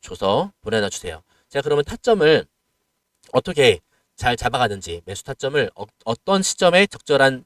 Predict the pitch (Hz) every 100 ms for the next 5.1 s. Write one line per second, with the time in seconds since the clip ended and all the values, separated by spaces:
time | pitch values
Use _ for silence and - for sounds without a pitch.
0 | _ - - 226 208 - 110 110 101 92
1 | 123 208 - _ _ _ _ - 151 101
2 | 123 190 160 110 - 104 101 101 80 _
3 | _ _ 117 117 95 85 87 80 80 _
4 | _ - 101 - _ 143 - 151 147 175